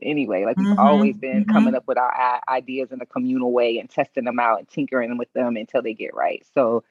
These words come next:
Speaker 2: Mm-hmm.
Speaker 1: um, that makes me excited for this. So
Speaker 2: Awesome.
Speaker 1: to close us out, um, I wanna close with this question I ask every guest I have. Um, what do you want your descendants to say about you?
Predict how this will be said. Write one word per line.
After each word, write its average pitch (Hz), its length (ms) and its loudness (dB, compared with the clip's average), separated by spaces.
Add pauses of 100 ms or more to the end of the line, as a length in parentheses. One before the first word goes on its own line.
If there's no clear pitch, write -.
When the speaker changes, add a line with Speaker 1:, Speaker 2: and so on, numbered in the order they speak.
(140)
Speaker 2:
Mm-hmm. 190 420 -2
Speaker 1:
um, 127 400 -2 (220)
that 143 140 2
makes 127 200 0
me 135 140 -2
excited - 420 -4
for - 120 -16
this. - 180 -8 (1500)
So 185 280 8
Speaker 2:
Awesome. 180 100 4
Speaker 1:
to 180 80 4
close 277 340 4
us 269 160 4 (100)
out, 190 400 0 (280)
um, 165 640 -6 (360)
I 151 120 2
wanna 170 340 -2
close 196 400 -4
with 175 160 -10
this 180 160 -6
question 175 320 -4
I 151 60 -2
ask 120 240 -6 (100)
every 156 220 0
guest 160 320 0
I 170 80 0
have. 139 480 -2 (180)
Um, 139 400 0
what 180 420 2
do 220 120 0
you 196 260 -2
want 147 280 0
your 143 120 0
descendants 127 720 -4
to - 220 -20
say 101 140 2
about - 380 -2
you? - 160 -10